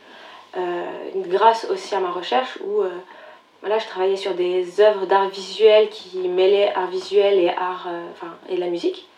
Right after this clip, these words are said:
Euh, donc j'ai commencé à, à, à écouter du raï, à, et à finalement à, à apprendre à ressentir les choses à travers les, les sons, des sonorités ou à travers des images plutôt qu'à travers la langue. Et, euh, je me suis dit que c'était, euh, finalement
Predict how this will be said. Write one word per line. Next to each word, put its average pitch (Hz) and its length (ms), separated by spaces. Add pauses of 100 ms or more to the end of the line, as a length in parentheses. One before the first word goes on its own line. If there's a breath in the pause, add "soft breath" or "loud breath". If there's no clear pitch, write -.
(460 loud breath)
Euh, 165 320
donc 185 120
j'ai 185 100
commencé 180 340
à, 170 320
à, - 1040
à 175 40
écouter 180 280
du 175 160
raï, 226 540
à, 180 340 (340 loud breath)
et - 40
à - 80
finalement 202 320
à, 202 320
à 190 160
apprendre 254 580
à 196 140
ressentir 240 1080
les 202 180
choses 269 460
à 214 120
travers 214 500
les, 196 420 (100)
les 190 140
sons, 277 300 (380 loud breath)
des 208 100
sonorités 208 580
ou 240 100
à 196 60
travers 196 300
des 185 240
images 247 240
plutôt - 180
qu'à 226 120
travers 208 260
la 208 100
langue. 185 180 (880 loud breath)
Et, 190 140
euh, 185 120
je 185 100
me 190 40
suis 180 140
dit 208 100
que - 60
c'était, 196 380
euh, 185 40
finalement 190 460